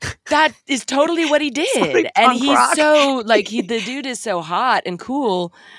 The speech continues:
Speaker 2: that, like, he was just like, "Yeah, I'm gonna lose, I'm gonna just, I'm just gonna make my job easier by, by weeding out
Speaker 1: The
Speaker 2: y-,
Speaker 1: tall, what are they called?
Speaker 2: you
Speaker 1: Like, tall
Speaker 2: superficial,
Speaker 1: freaks
Speaker 2: like,
Speaker 1: or whatever.
Speaker 2: like, tall stands.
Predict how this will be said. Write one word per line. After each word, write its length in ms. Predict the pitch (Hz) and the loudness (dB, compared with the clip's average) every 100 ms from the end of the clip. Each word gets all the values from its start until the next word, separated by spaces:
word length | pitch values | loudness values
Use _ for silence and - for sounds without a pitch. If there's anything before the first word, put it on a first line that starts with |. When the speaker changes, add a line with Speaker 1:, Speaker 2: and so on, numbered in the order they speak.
| - - | -12 -4
Speaker 2:
that, 180 | 202 | 0
like, 300 | 202 185 185 | 2 2 0
he 140 | - 208 | -2 -2
was 180 | 208 180 | 0 -2
just 160 | 185 | -4
like, 200 | 185 170 | -2 -2
"Yeah, 180 | 175 175 | 0 2
I'm 80 | 175 | 2
gonna 160 | 175 165 | 0 -2
lose, 280 | 160 165 - - - - | -2 -4 -8 -14 -4 0
I'm 80 | 294 | 2
gonna 120 | 359 | 2
just, 260 | 277 - - - - _ | 0 -2 -6 -20 -20 _
I'm 100 | 208 | -2
just 160 | 285 - | -2 -2
gonna 140 | 240 | 0
make 220 | 196 196 202 | 2 0 2
my 160 | 196 | 0
job 260 | 170 175 165 | 0 -2 -2
easier 580 | 151 151 160 214 247 277 _ _ _ _ | -6 -10 -6 -2 -2 -2 _ _ _ _
by, 500 | - 170 160 156 156 - | -2 0 0 -2 -4 -6
by 220 | - 156 156 | -4 -4 -4
weeding 500 | 151 202 214 190 - | -4 -4 -2 -2 -2
out 340 | 151 151 208 - _ _ _ _ _ - | -2 0 -2 -4 _ _ _ _ _ -20
Speaker 1:
The 300 | - - - | -18 -12 -10
Speaker 2:
y-, 60 | - | 0
Speaker 1:
tall, 340 | 190 196 196 | 2 2 0
what 140 | 208 | -4
are 20 | 208 | -2
they 100 | 196 | -2
called? 160 | 180 | 0
Speaker 2:
you 80 | 196 | 0
Speaker 1:
Like, 100 | 226 | 0
tall 200 | - 240 | 2 2
Speaker 2:
superficial, 600 | 196 233 - 208 196 208 196 190 180 | 2 -2 0 0 2 4 6 6 4
Speaker 1:
freaks 60 | |
Speaker 2:
like, 160 | 180 170 | 2 2
Speaker 1:
or 180 | 175 175 | 0 -2
whatever. 420 | 170 180 175 180 | -2 0 0 0
Speaker 2:
like, 160 | 175 175 | -2 -2
tall 320 | - 165 175 | 0 2 2
stands. 680 | - 180 170 180 226 269 | -2 -4 -2 -2 -2 -4